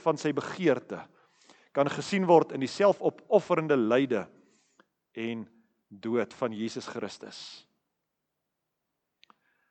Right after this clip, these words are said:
Dit is interessant om te sien die opofferinge wat mense maak as hulle hulle begeerte wil verwesenlik. Kom ons sê byvoorbeeld,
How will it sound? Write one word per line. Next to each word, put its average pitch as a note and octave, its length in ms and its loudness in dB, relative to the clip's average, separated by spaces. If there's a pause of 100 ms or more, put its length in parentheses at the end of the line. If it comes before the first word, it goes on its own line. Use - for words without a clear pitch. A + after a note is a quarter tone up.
(800)
Dit C3 180 -2
is D#3 160 2 (560)
interessant E3+ 500 2
om D#3 120 -2
te D3+ 100 -2
sien E3 220 -6
die - 60 0
opofferinge E3 580 0
wat C3 140 4
mense D3+ 360 0
maak C3+ 320 4
as - 100 -2
hulle C#3 160 2
hulle C3+ 100 0
begeerte D#3 500 0
wil C#3 120 0
verwesenlik. A#2+ 680 -4
Kom G3+ 180 -2
ons - 80 -12
sê F3 100 2
byvoorbeeld, D#3+ 520 0